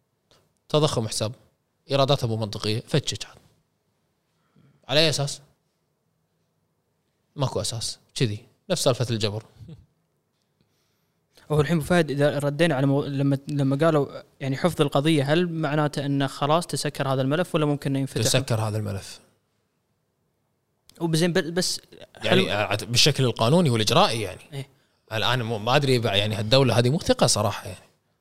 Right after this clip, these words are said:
Speaker 2: أي شنو نظرتك أبو فهد؟ يعني أنت لما نتكلم ألفين وأنا يمكن، أنت يمكن كلنا حالك حالنا من ألفين وتسعتاش أنت أكيد مستاء.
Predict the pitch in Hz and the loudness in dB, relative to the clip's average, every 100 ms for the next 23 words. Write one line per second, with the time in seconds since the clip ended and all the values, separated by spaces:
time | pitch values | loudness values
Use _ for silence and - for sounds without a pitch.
0 | _ _ _ _ _ _ _ _ _ _ | _ _ _ _ _ _ _ _ _ _
1 | _ _ 143 147 247 285 269 226 165 147 | _ _ -6 0 2 2 0 -2 -4 -6
2 | 143 127 120 120 127 143 139 143 139 139 | -6 -4 -4 -6 -2 0 0 0 -2 -6
3 | - 151 143 139 - _ _ 131 139 - | -2 0 0 -2 -12 _ _ -12 -8 -2
4 | 160 147 139 156 175 170 - 156 - 143 | 0 0 -2 -4 -4 -6 -10 -12 -4 -4
5 | 139 - 135 139 - 208 143 117 - 151 | -4 -6 -12 -2 2 4 2 0 -2 2
6 | 147 - 147 135 131 143 143 - 151 147 | 2 2 2 4 2 2 0 2 2 4
7 | 143 139 131 139 135 147 131 135 131 - | 2 2 0 -4 -2 -2 -2 -4 -4 -2
8 | 139 127 - 151 - | -2 -2 0 0 0